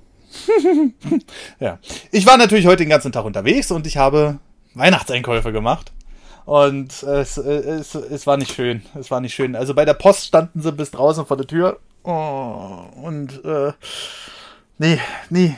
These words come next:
nee, nee, war, war nicht schön, aber man hat zumindest gemerkt, dass kein Berufsverkehr mehr ist, weil die meisten jetzt schon im Urlaub oder in den Ferien sind.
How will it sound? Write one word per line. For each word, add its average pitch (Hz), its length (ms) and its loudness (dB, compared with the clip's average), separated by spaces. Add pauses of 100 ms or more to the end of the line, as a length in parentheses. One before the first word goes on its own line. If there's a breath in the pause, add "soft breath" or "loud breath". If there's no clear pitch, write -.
nee, 160 320 -4
nee, 170 220 -2
war, 185 180 4
war 170 320 2
nicht 262 160 -2
schön, 240 240 0
aber 190 220 6
man 185 160 2
hat 190 120 4
zumindest 185 280 -2
gemerkt, 165 340 -2
dass 151 80 -4
kein 135 160 -4
Berufsverkehr 180 540 -2
mehr 165 180 -6
ist, 160 140 -6
weil 135 80 -4
die 120 80 -10
meisten 117 320 -8
jetzt - 140 -10
schon 113 120 -12
im - 80 -16
Urlaub 151 340 -2
oder 98 120 -12
in - 80 -16
den - 40 -18
Ferien 127 380 -8
sind. 113 220 -10